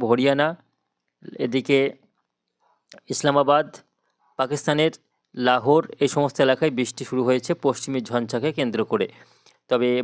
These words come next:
বাংলার দিকে দেখলে দেখা যাচ্ছে বাংলার আকাশ কিন্তু পরিষ্কার রয়েছে, যদিও বিভিন্ন এলাকায়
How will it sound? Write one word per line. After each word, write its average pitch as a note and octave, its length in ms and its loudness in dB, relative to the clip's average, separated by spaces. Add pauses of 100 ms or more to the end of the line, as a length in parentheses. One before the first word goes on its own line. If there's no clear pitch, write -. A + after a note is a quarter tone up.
(140)
বাংলার C#3+ 320 2
দিকে F3+ 220 0
দেখলে E3+ 240 2
দেখা D#3+ 200 2
যাচ্ছে D#3+ 380 -2
বাংলার C3+ 360 2
আকাশ D3 300 0
কিন্তু C#3 300 -6
পরিষ্কার A#2+ 480 -2
রয়েছে, B2+ 260 0
যদিও C#3 300 0
বিভিন্ন C#3 340 -2
এলাকায় D3 320 2